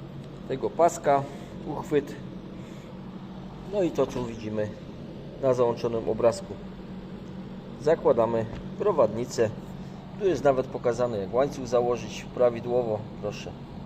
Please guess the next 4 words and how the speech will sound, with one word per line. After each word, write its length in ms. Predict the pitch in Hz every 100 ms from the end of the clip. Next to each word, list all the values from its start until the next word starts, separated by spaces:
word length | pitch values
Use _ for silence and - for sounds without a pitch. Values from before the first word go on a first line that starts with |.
| - - - - - - - - - -
No 80 | 160
więc 180 | 131
zakładamy 540 | 117 101 107 98 98 98
sobie 400 | - 90 92